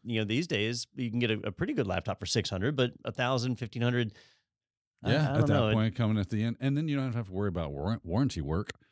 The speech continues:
Speaker 2: right?
Speaker 1: Yeah.
Speaker 2: Because it's all virtual. Like, anything that's the, right, the whole benefit of the cloud is that that kind of stuff is shifted off to your cloud provider.
Speaker 1: Yeah.
Speaker 2: So,
Speaker 1: Yeah. A lot of pros and cons.
Speaker 2: right? You don't ever have to, it never, you're like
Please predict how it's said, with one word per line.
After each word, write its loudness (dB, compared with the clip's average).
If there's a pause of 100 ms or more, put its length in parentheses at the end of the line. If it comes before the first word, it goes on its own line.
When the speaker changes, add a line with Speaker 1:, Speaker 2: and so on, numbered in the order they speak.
(480)
Speaker 2:
right? 2 (200)
Speaker 1:
Yeah. 4 (120)
Speaker 2:
Because 0
it's -2
all 0
virtual. 0
Like, 0
anything 2
that's -2
the, -2
right, -2
the -6
whole -2
benefit 0
of 0
the -2
cloud 0
is 0
that 0 (380)
that -2
kind -2
of -2
stuff 0
is 2
shifted 0
off -2
to 0
your 0
cloud 0
provider. 0 (160)
Speaker 1:
Yeah. 4 (120)
Speaker 2:
So, 0 (300)
Speaker 1:
Yeah. 0
A 0
lot 4
of -4
pros 0
and -4
cons. 0
Speaker 2:
right? 2
You -2
don't 4
ever 2
have -2
to, 0
it 0
never, 0
you're -2
like -4